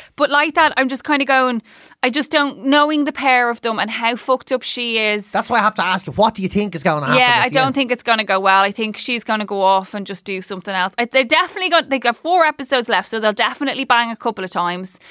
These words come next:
Speaker 1: between now and the end. And then at the end, I think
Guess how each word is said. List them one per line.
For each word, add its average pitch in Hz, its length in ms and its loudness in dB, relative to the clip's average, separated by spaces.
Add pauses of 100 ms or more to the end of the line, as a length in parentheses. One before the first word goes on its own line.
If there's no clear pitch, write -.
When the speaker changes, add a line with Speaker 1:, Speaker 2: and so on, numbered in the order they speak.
(140)
Speaker 1:
between 214 380 -6
now 196 240 2
and 196 100 -4
the 202 120 0
end. 190 260 0
And 208 120 -2
then 202 120 0
at 202 100 -4
the - 140 -10
end, 233 560 0 (640)
I 214 120 0
think 214 480 -2